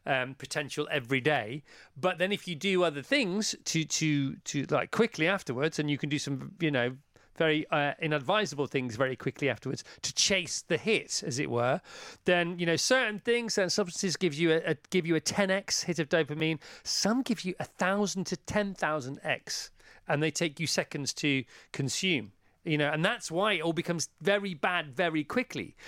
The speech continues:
But the thing you have to bear in mind is, and I didn't know this, so on a Sunday afternoon,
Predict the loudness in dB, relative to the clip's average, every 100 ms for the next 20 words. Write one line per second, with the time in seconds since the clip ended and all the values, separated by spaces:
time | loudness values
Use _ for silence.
0 | -16 -16 -8 2 4 2 -6 _ -20 -20
1 | -10 -4 0 0 2 2 2 0 -2 0
2 | 2 2 0 0 0 -2 -2 0 0 -2
3 | -12 -20 _ _ _ 0 0 0 -2 2
4 | 2 2 -4 -8 -14 -14 -18 -12 0 4
5 | 4 0 0 2 2 2 2 4 2 2
6 | 2 2 2 0 -6